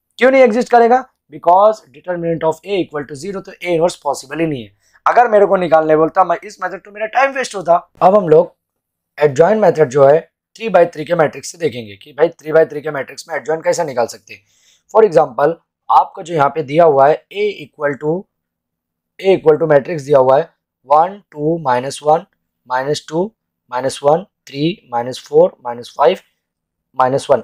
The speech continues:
ऐसा मैं बोलता हूँ यहाँ पे कि ऐसा कुछ भी रैंडम एक क्वेश्चन मैंने ले लिया है, ठीक है। अब ये रैंडम क्वेश्चन से मैं पहले शॉर्टकट मेथड से निकालूंगा कि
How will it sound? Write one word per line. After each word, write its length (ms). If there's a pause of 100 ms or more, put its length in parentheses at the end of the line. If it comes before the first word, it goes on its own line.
(100)
ऐसा 180
मैं 120
बोलता 280
हूँ 40
यहाँ 120
पे 100
कि 100
ऐसा 180
कुछ 180
भी 120
रैंडम 360
एक 120
क्वेश्चन 280
मैंने 160
ले 160
लिया 160
है, 80 (400)
ठीक 100
है। 120 (240)
अब 120
ये 60
रैंडम 300
क्वेश्चन 300
से 120
मैं 140
पहले 220
शॉर्टकट 520
मेथड 220
से 100
निकालूंगा 360
कि 100